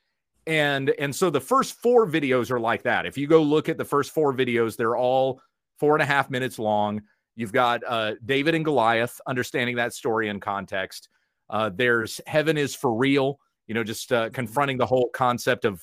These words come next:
heaven tourism, people dying and seeing the afterlife and coming back and talking about it. Uh, there's A Camel Through the Eye of a Needle, and we talk about tithing in one of those videos as well. Those were the first four.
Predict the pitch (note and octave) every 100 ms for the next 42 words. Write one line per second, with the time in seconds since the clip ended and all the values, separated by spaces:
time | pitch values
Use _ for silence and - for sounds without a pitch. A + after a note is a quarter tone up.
0 | - - B2 A#2 G2+ C#3 B2+ B2 B2 A#2
1 | A#2+ A#2 A2+ A#2 A2+ A#2+ A#2+ A2 G#2 -
2 | B2 A2+ A2+ A2+ A2+ A2+ A2 A2 G#2 G2+
3 | - G#2 G2+ G#2+ A2 G#2 G#2+ G2+ G2+ G2
4 | F#2+ G2 G2+ _ _ _ _ G#2 A2+ G2+
5 | B2 A#2+ A2+ - - C#3+ C#3 C#3 - D3
6 | C3 B2 A#2+ A#2+ A2+ A2+ A2+ A2 A#2+ A#2
7 | A2+ C3 A#2 G#2+ A2+ - F3+ C3 F#2+ D2
8 | A#2 A2 A2+ G#2+ G#2 G2+ G#2 G2 F#2+ F2+
9 | G2+ E2 E3 G3+ G#3+ D#3 D#3 C3+ - C#3+
10 | B2+ -